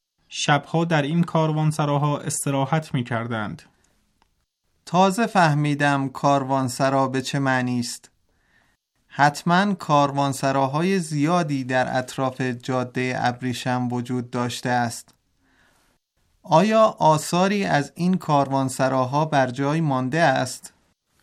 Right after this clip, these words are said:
Speaker 1: بله، در کویر ایران چند کاروانسرای قدیمی وجود دارد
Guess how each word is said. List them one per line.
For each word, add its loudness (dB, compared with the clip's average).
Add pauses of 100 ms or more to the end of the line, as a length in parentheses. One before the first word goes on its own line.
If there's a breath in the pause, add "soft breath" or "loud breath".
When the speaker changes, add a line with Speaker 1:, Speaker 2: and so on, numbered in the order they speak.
(680)
Speaker 1:
بله، 0 (440)
در 2
کویر 0
ایران 2 (400)
چند 2
کاروانسرای 0
قدیمی 0
وجود -4
دارد 0